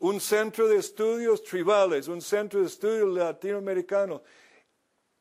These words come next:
Una de las agencias misioneras hoy por hoy, el más grande en el mundo, enfocados en los, eh, musulmanes, eh,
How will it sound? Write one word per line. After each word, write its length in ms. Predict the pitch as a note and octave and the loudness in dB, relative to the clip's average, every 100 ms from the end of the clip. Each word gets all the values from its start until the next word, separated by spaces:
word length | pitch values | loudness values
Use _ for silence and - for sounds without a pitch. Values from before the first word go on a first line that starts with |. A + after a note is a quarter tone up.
| _ | _
Una 220 | F#3+ G#3+ A#3+ | -4 2 4
de 120 | A3+ | 4
las 280 | G3 F3+ - | 4 2 -8
agencias 480 | C#3 D#3 G#3+ G#3+ G#3+ | -8 -4 -4 -4 -6
misioneras 600 | G3 E3+ F3 F3+ G#3+ F3+ | -4 -4 -4 -2 0 0
hoy 200 | D#3+ F#3 | 0 0
por 240 | F#3+ G3 F3+ | 0 -2 0
hoy, 200 | G3 G3 | 2 2
el 160 | D3+ | 0
más 380 | C#3+ E3+ G#3 F#3 | -2 0 0 0
grande 680 | F3 G#3+ A#3+ G#3 E3 F#3+ G3 | 0 2 0 -4 -8 -10 -12
en 160 | - D3 | -12 -10
el 80 | C#3 | -10
mundo, 560 | D3 F#3+ F3+ F3 G3 _ _ _ _ _ _ _ _ _ _ _ _ _ | -8 -12 -10 -12 -14 _ _ _ _ _ _ _ _ _ _ _ _ _
enfocados 800 | C3+ C3 C3 D3 D3 D#3+ D#3+ - | -18 -10 -10 -2 -2 -2 -6 -12
en 260 | C3+ C#3 C#3+ | -14 -12 -10
los, 440 | B2+ A#2 - - _ _ _ _ _ _ _ | -12 -12 -18 -20 _ _ _ _ _ _ _
eh, 300 | - A#2 - | -16 -16 -12
musulmanes, 840 | C3+ D#3 F3+ F3 D3+ D#3+ F#3+ - _ _ _ _ _ _ _ _ _ - | -8 -4 -2 2 2 0 -10 -20 _ _ _ _ _ _ _ _ _ -10
eh, 580 | D3+ D3+ D3+ C#3+ C#3+ | -6 -2 0 -2 -4